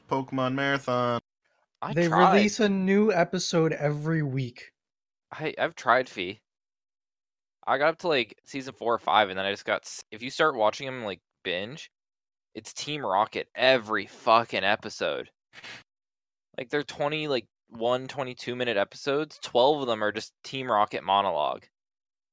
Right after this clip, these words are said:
Speaker 2: Like, it gets old real quick.
Speaker 1: What's wrong with Team Rocket, dude?
Speaker 2: Nothing for the first hundred some episodes.
Speaker 1: Jesse.
Speaker 2: <laughs>
Speaker 1: James.
Speaker 2: It doesn't change.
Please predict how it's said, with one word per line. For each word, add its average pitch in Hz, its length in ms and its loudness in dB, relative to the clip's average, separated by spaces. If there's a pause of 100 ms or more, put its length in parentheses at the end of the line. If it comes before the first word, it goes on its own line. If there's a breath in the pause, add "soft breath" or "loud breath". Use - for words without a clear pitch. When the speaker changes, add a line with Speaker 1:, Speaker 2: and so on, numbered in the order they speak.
(460)
Speaker 2:
Like, - 100 -16
it 113 100 -12
gets 143 260 -2
old 113 480 0
real 113 320 -10
quick. - 460 -10 (800)
Speaker 1:
What's 127 160 -14
wrong 165 160 -2
with 170 120 -8
Team 170 240 -4
Rocket, 143 420 4
dude? 135 240 -4 (480)
Speaker 2:
Nothing 196 640 2
for 170 120 -8
the 170 100 4
first 208 340 0
hundred 196 360 0
some 185 240 2
episodes. 175 800 0 (1700)
Speaker 1:
Jesse. 110 680 -6 (280)
Speaker 2:
<laughs> - 340 -8
Speaker 1:
James. 113 1160 -8 (720 loud breath)
Speaker 2:
It - 120 -6
doesn't 220 320 2
change. 202 720 2